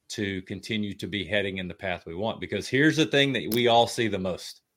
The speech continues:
If I had a dollar for every time somebody says, "I wish I would have understood and known this five years ago, ten years ago, twenty years ago,"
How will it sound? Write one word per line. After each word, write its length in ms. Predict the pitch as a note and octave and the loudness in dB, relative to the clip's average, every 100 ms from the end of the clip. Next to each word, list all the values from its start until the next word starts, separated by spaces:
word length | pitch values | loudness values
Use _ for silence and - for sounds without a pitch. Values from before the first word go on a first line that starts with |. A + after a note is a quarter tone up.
| _ _ _ _ _ _ | _ _ _ _ _ _
If 120 | F#2+ | 2
I 100 | A#2 | 6
had 140 | C3 C3 | 8 8
a 40 | |
dollar 320 | A#2+ A#2+ A#2+ | 8 8 8
for 140 | A2 G#2 | 6 2
every 160 | A2 | 2
time 220 | A#2 A#2+ | 2 0
somebody 260 | G#2+ A#2+ G#2+ | 0 0 0
says, 260 | G#2+ A2+ F#2+ | 0 -2 0
"I 80 | |
wish 320 | F#2 F#2+ G#2+ A#2+ | 0 0 0 2
I 100 | A2 | 2
would 140 | G#2+ | 2
have 120 | G2+ | 0
understood 500 | G#2 G#2 F#2 G#2+ G#2 | 0 0 -4 -4 -2
and 160 | F#2+ F2+ | -2 -4
known 240 | F#2+ G2 | -6 -6
this 320 | F#2+ F2 - - _ - | -6 -6 -8 -16 _ 0
five 200 | A2 G2+ | 2 2
years 160 | G2 | -2
ago, 220 | F#2 F2+ F2 | -4 -4 -2
ten 240 | - A2 | -2 -4
years 160 | G2 F2 | -4 -4
ago, 160 | F#2 | -4
twenty 280 | E2+ G#2+ G2+ | -4 -4 -2
years 180 | F2+ D#2 | -4 -4
ago," 280 | E2 E2 | -6 -6